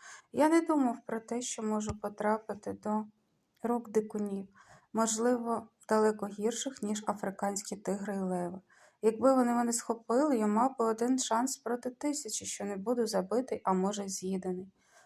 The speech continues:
Бо я чув, що мешканці Караїбського берега людожери, а судячи по широті,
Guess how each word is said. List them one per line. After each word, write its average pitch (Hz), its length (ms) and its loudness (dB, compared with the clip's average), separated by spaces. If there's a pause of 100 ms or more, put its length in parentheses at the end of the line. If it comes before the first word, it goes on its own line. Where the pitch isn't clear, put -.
(120)
Бо 208 100 0
я 214 200 4
чув, 269 300 -2
що - 160 -6
мешканці 202 640 -2
Караїбського 202 760 -4
берега 208 500 0 (340)
людожери, 233 640 0 (100)
а 190 120 -10
судячи 254 500 0
по - 140 -20
широті, 190 680 -4